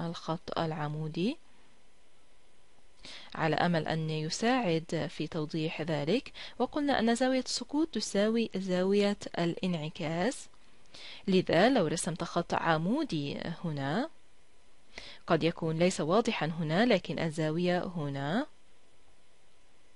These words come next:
الزاوية هنا، هذه هي الزاوية، هي زاوية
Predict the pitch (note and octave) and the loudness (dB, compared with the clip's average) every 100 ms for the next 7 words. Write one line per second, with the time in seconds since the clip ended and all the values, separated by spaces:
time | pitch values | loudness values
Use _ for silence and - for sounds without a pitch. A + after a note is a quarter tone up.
0 | - - - - - - D#3+ C#3+ F3 F#3 | -16 -16 -14 -16 -4 0 0 2 4 4
1 | F#3+ F3 F#3 F3+ - D#3+ E3+ - F3+ F#3+ | 4 4 4 4 2 -4 -4 -2 0 2
2 | D3 D3+ A#3 D4+ - - - - - - | 2 2 2 0 -8 -18 -18 -16 -16 -16
3 | - - - - - - - - - - | -16 -16 -16 -16 -16 -16 -16 -16 -16 -14
4 | - - - F#3 E3+ E3+ E3 F3+ E3 E3 | -14 -14 4 6 8 4 2 4 6 6
5 | E3 F3+ A3+ F3 G#3 D4 F#3 D3 D3+ D#3 | 6 4 4 4 6 4 2 2 2 2
6 | D3+ D#3+ | 2 2